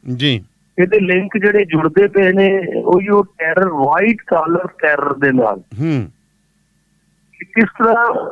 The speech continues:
Speaker 2: ਇੱਕ ਪੜ੍ਹੇ ਲਿਖੇ ਹੋਏ ਵਰਗ ਦੇ ਉਹ ਡਾਕਟਰ, ਉਹ ਪ੍ਰੋਫੈਸਰ, ਜਿਨ੍ਹਾਂ ਦੇ ਬ੍ਰੇਨ ਨੂੰ ਵਾਸ਼ ਕਰਦੇ ਨੇ ਮੌਲਵੀ।
Speaker 1: ਜੀ।
Speaker 2: ਤੇ ਉਹ ਉਹਨਾਂ ਨੂੰ ਉਕਸਾਉਂਦੇ ਨੇ ਕਿ ਤੁਸੀਂ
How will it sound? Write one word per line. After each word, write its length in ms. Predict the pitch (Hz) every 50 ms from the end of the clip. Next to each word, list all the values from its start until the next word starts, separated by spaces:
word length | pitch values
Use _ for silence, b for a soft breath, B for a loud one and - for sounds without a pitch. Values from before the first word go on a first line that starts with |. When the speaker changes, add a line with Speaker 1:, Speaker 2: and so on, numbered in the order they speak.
| - - - _ _ _ _ _ _ _ _ -
Speaker 2:
ਇੱਕ 260 | 214 226 214 - - 196 190 -
ਪੜ੍ਹੇ 260 | - 220 220 262 262
ਲਿਖੇ 340 | 233 220 196 - - 214 208
ਹੋਏ 460 | 185 180 165 175 175 170 175 165 170 - _ _ _ _ _ _ _ _ _ _ _ _ _ _ -
ਵਰਗ 360 | 131 131 160 208 202 202 214
ਦੇ 200 | 190 190 190 190
ਉਹ 180 | 196 180 165
ਡਾਕਟਰ, 640 | - - 262 240 214 160 - _ - 202 196 190 180
ਉਹ 240 | 185 185 180 180 180
ਪ੍ਰੋਫੈਸਰ, 800 | 180 - 170 151 143 - - - 151 156 156 - 196 196 180 147 - 143 - - _ _ _ _ _ _ _ _ _ _ _ _ _ _ _ _ _ _ _ _ _ _ _ - 131
ਜਿਨ੍ਹਾਂ 280 | 143 175 190 202 208
ਦੇ 320 | 202 202 196 185 190 185 - - - 160 - - - - - _ - - -
ਬ੍ਰੇਨ 320 | 143 151 160 175 185 185
ਨੂੰ 160 | 190 196 190 156 123
ਵਾਸ਼ 360 | 127 131 139 151 170 185 185 - - - -
ਕਰਦੇ 300 | 170 151 143 147 151 160
ਨੇ 100 | 160 160
ਮੌਲਵੀ। 760 | 151 143 131 127 120 - - 147 151 147 156 143 123 107 104 104 _ - 120
Speaker 1:
ਜੀ। 300 | 110 143 151 127 110 95 - _ _ _ _ _ _ _ _ _ _ _ _ _ _ _ _ _ _ _ _ _ _ _
Speaker 2:
ਤੇ 180 | - 190 196 -
ਉਹ 520 | - 208 196 - 202 214 220 220 214 -
ਉਹਨਾਂ 220 | 190 185 190 190
ਨੂੰ 140 | 196 202 196
ਉਕਸਾਉਂਦੇ 520 | 175 160 - - - 139 139 139 151 170 180
ਨੇ 140 | 180 180
ਕਿ 160 | 175 - 180 175
ਤੁਸੀਂ 640 | - - 151 - - 175 165 160 160 156 277 -